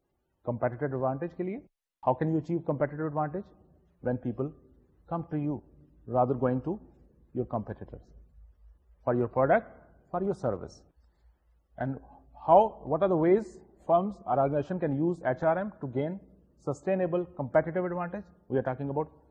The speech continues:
sustainable. Maximize the value added by employees, acquire rare employees. The word is the rare employees. Unique if they have the extra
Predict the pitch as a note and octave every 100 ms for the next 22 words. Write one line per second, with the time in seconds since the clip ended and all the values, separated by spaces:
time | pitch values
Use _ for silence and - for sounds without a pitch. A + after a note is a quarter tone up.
0 | _ - - C#3 - G3 C3 F2+ - -
1 | _ _ _ _ - C#3+ D3 F#3+ F#3 F#3+
2 | E3 D3+ E3+ F#3 F3+ G3+ - - - C#3+
3 | E3 D#3+ F3+ A3+ - _ _ _ _ -
4 | C3+ F3 F#3 F#3+ - - - B2+ C#3+ G3+
5 | G3 F#3+ F#3 F3+ G#3+ - - _ - _
6 | _ B2 C3 D#3+ D3+ C3 B2+ C#3 C#3 A2+
7 | G2+ E2+ E2+ - _ _ C#3 F#3 B3 D3
8 | - - _ _ _ _ _ _ - B2+
9 | C#3 C#3+ C#3+ C3 - C#3 A#2+